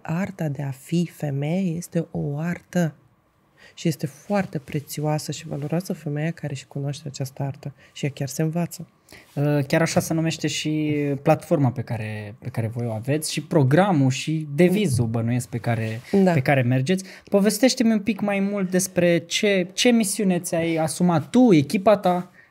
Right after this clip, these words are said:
Speaker 1: Mm.
Speaker 2: în, în direcția asta de feminitate, la urma urmei.
Speaker 1: Eu pot să zic că sunt coachul femeilor fericite.
Speaker 2: Ok.
Speaker 1: Pentru că fericirea are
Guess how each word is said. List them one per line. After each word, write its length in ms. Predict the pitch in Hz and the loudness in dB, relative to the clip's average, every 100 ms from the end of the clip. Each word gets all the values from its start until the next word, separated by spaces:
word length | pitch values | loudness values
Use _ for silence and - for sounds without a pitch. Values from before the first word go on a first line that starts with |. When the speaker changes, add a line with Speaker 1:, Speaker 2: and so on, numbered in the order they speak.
| _ _ _ _ _ - | _ _ _ _ _ -4
Speaker 1:
Mm. 220 | 175 175 | 0 4
Speaker 2:
în, 200 | 165 175 165 | 6 6 6
în 360 | 180 180 170 151 | 6 6 4 2
direcția 440 | 180 185 185 165 | 4 4 4 2
asta 260 | 139 - 139 | 4 2 2
de 420 | 131 135 135 131 | 4 4 2 0
feminitate, 640 | - 165 160 156 156 127 117 | 2 2 4 2 2 0 -2
la 120 | 110 | -6
urma 320 | 107 104 95 - 120 - _ _ _ - - - | -6 -8 -10 -12 -18 -20 _ _ _ -16 -14 -4
urmei. 320 | 170 180 180 | 0 2 2
Speaker 1:
Eu 100 | 196 | 0
pot 180 | 196 202 | -2 -6
să 140 | - | -6
zic 160 | 165 175 | -8 -6
că 360 | - 165 160 151 | -2 0 0 -4
sunt 260 | - 160 | -4 -6
coachul 380 | 151 160 151 160 | -4 -4 -4 -6
femeilor 500 | 143 151 147 147 156 | -6 -6 -4 -4 -8
fericite. 640 | - 151 143 - 131 - - _ _ _ _ - | -8 -8 -10 -10 -10 -10 -12 _ _ _ _ -10
Speaker 2:
Ok. 220 | 147 120 | -8 0
Speaker 1:
Pentru 240 | 170 165 | 2 2
că 160 | 170 170 | 0 -2
fericirea 640 | 160 170 160 - 196 190 | -2 -6 -6 -6 -2 0
are 440 | 165 160 156 156 | 0 -2 -4 -4